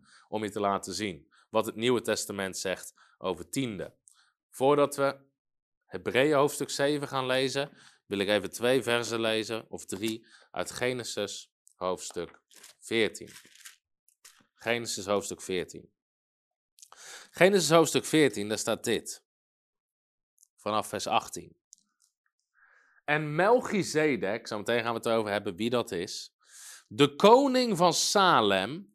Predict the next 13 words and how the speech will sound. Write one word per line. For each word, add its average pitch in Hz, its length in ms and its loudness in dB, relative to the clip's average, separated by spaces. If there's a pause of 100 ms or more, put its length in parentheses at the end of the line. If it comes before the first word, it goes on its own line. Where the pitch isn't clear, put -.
(180)
bracht 127 560 2
brood 185 460 6
en 156 260 -2
wijn 120 420 4
en 120 100 -8
hij 123 100 -2
was 123 160 2
een 110 200 -8
priester 190 600 -2
van 139 220 0
God, - 420 0
de 117 60 0
Allerhoogste. 104 800 0